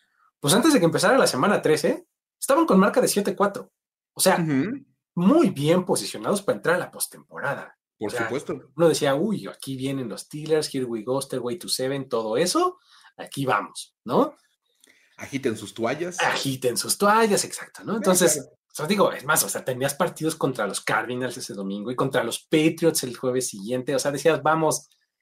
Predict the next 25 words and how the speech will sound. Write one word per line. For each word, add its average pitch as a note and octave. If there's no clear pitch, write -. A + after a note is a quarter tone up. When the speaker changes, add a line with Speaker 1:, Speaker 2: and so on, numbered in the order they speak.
Speaker 1:
esta F3+
es F3+
nuestra D3
oportunidad B2+
para, D3+
este, G2+
mejorar C3+
incluso C3
nuestra G2+
posición", F#2
¿no? A#2
Speaker 2:
Ujú. F3+
Speaker 1:
"Cuidado, F3+
A E3
F D3+
C -
North, D3
Ravens, D3
en B2
una C3+
de C3+
esas C3
se -
las F2
robamos", F#2+